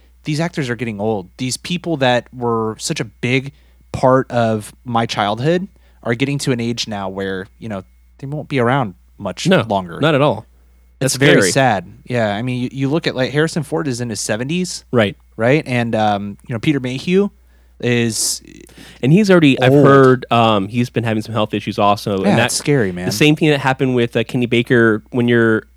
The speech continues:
Speaker 2: uh, when you have dwarfism, you certain, you tend to suffer for certain, uh, health issues because of it. Even though he lived to be eighty-one, so he, he tend to outlive most of that. Uh, with, uh, Peter Mayhew, he has the opposite issue. He has giantism.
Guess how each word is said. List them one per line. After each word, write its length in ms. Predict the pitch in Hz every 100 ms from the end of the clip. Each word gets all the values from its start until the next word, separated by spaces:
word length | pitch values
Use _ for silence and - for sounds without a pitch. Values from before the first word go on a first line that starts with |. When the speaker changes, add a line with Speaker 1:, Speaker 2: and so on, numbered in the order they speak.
| -
Speaker 2:
uh, 140 | 117
when 120 | 117
you 60 | 123
have 80 | 123
dwarfism, 560 | 131 131 123 113 110
you 140 | 110 113
certain, 380 | - 120 113 -
you 100 | 123
tend 280 | - 139 127
to 260 | 117 113
suffer 300 | 113 120 120
for 140 | - 113
certain, 480 | 123 110 110 110 -
uh, 180 | 113
health 240 | 104 151 151
issues 380 | 107 107 98 -
because 340 | 127 151 151
of 80 | 92
it. 260 | 78 - - - - -
Even 160 | 156
though 100 | 147
he 100 | 147
lived 160 | 151 135
to 60 | 131
be 120 | 120
eighty-one, 320 | 110 113 143
so 80 | 107
he, 180 | 123 117
he 220 | 98 113 -
tend 240 | - 120 110
to 240 | 104 104 - - -
outlive 420 | - 110 123 -
most 220 | 127 110 -
of 60 |
that. 240 | 101 98 - - - -
Uh, 260 | 113 110 104
with, 240 | 120 117
uh, 160 | 120 110
Peter 160 | - 143
Mayhew, 320 | 202 - 120
he 80 | 127
has 120 | 123
the 100 | -
opposite 380 | - 220 - 123
issue. 220 | 110 -
He 40 | 123
has 140 | 120
giantism. 840 | - - 175 165 - 123 104 80